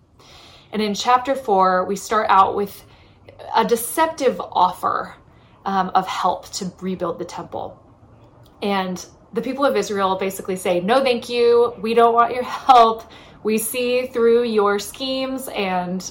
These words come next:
um, we're actually just gonna try and do this by ourselves." And that did not go over well.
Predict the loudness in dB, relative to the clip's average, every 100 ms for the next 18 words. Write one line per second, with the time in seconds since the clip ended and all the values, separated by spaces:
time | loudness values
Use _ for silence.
0 | -8 -6 -4 -6 -10 -16 -18 -10 -4 -2
1 | 2 2 0 -2 -2 -4 -6 -6 -6 -6
2 | -6 -8 -12 -14 -14 -10 -10 -10 -20 -20
3 | -20 -20 -20 -18 -20 -20 -20 -20 -8 0
4 | 2 2 -2 4 6 6 4 4 4 4
5 | 2 2 2 4 6 8 8 6 4 -4